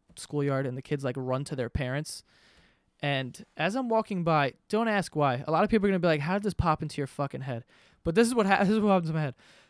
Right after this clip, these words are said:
So if I'm s-, if I'm standing there, right, and I'm like,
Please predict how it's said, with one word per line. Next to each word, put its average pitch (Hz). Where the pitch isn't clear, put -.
So 220
if 175
I'm 254
s-, -
if 214
I'm 220
standing 233
there, 151
right, 175
and 175
I'm 170
like, 160